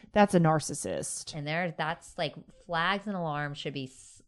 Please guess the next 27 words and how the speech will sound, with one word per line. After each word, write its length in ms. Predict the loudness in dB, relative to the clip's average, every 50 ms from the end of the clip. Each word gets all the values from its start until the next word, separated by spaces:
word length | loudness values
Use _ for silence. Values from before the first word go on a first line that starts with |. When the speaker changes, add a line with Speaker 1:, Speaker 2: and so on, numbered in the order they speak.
| -14
Speaker 2:
like 320 | -10 -8 -8 -8 -8 -12 _
Speaker 1:
Hundred 400 | -20 -16 -10 -6 -4 -2 -2 -2
and 80 | -2 -4
ten 180 | -6 -6 -6
percent. 320 | -6 -8 -8 -8 -8 -8 -6
And 100 | -6 -6 -6
here's 160 | -6 -6 -10
the 80 | -10
thing. 200 | -10 -8 -8 -8 -10 _ _ _ _ -4
You 80 | -2
don't 100 | 0 0
have 80 | 0 -2
to 80 | -4
tell 160 | -4 -4 -2 -2
them 140 | 0 0
you're 80 | -2 -2
going 220 | -2 -4 -4 -4
to 60 | -6 -6
therapy. 460 | -6 -6 -6 -6 -8 -8 -10 -12 -12 _ _ _ _ _ _ _ _ _ _ _ _ -14
Speaker 2:
Uh-uh. 260 | -14 -12 -10 -10 -12 -12 _ _ _ _ _ _ _ _ _ _ _ _ _ _ _ -6
No. 100 | -2 0
Speaker 1:
You 120 | 0 2
don't. 460 | 4 4 2 2 -2 -6 -10 -16 _ -20 _ -4
That's 240 | 0 0 0 2 2
a 60 | 0
boundary. 760 | 0 2 0 0 2 2 2 2 0 -2 -6 -14 -16 -18 -20 _ _ _ -6
Speaker 2:
Yeah. 140 | -6 -6